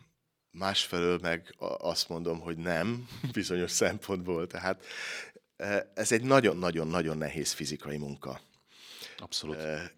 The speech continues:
Speaker 1: ez szerintem mindenki, aki, aki egy kicsit nézi mondjuk a, ö, rakodóinkat, látszik, és nálunk azért nagyon sok egyéb feladat is van, és mindegyik, azt gondolom, hogy ami fizikai munkakör, nagyon nehéz.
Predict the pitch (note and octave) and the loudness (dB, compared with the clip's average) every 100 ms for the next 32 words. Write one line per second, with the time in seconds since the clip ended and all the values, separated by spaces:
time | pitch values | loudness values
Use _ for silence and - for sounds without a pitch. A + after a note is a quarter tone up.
0 | - E2 - G2 F2 E2+ - F2 F2 G#2 | -8 -2 0 2 2 0 -2 -2 0 0
1 | F#2 E2 D#2 E2 - E2 - D2 E2 - | 2 0 0 -4 -2 -4 -4 -6 -6 -6
2 | - G#2 F2+ - - E2 D#2+ D2+ C#2+ C#2+ | -4 -2 -2 -4 -8 -4 -4 -4 -4 -6
3 | C#2+ C#2+ D2 D2 C#2+ - - - - - | -8 -8 -6 -6 -8 -14 -18 -18 -18 -10
4 | D2+ C#2+ C#2 C#2+ - - D#2+ E2 F2+ F#2+ | -6 -4 -6 -8 -14 -10 -6 -6 -2 0
5 | G2+ A2 B2+ C3 - - _ - - - | 2 2 0 -2 -4 -20 _ -20 -20 -20
6 | - _ _ - - D#2+ D#2 - - - | -20 _ _ -16 -8 -4 -4 -4 -8 -6
7 | D2 - D#2+ D#2+ E2 E2 E2+ E2+ D#2+ E2 | -4 -2 -4 -4 -6 -4 -2 -2 -2 -2
8 | E2 D#2+ - D2+ C2+ C#2 - C#2 F2 F2+ | -4 -4 -6 -8 -6 -8 -4 -4 0 0
9 | E2+ - G2+ G2+ E2+ D2+ D2+ D2 - - | 0 -2 0 0 0 0 -2 -8 -14 -18
10 | - D#2 - D2 C#2 C#2+ D2 D2+ - E2 | -12 -8 -6 -4 -4 -4 -4 -6 -6 -6
11 | D#2+ C#2+ D2 C#2+ C#2+ C#2 C#2 C#2 C2+ C2 | -6 -6 -8 -10 -12 -12 -10 -8 -8 -10
12 | C2+ A#1 - | -10 -10 -10